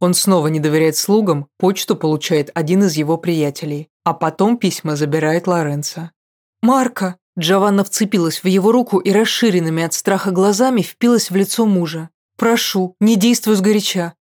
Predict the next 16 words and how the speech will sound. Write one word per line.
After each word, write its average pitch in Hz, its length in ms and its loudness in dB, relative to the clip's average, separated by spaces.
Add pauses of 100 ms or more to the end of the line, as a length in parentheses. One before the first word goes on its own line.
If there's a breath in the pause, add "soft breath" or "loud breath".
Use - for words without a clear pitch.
(160)
Подумай 196 460 2
над 180 160 2
ошибками, 185 560 0
которые 185 380 0
мог 202 200 2
совершить 196 480 0
твой 196 220 0
предшественник. 180 920 -4 (180)
Ты 226 100 2
же 214 100 2
собирался 220 480 0
пристыдить 220 480 -2
герцогиню? 233 720 -2 (200)
Или 214 160 2
кого-то 220 360 2
ещё? 330 400 0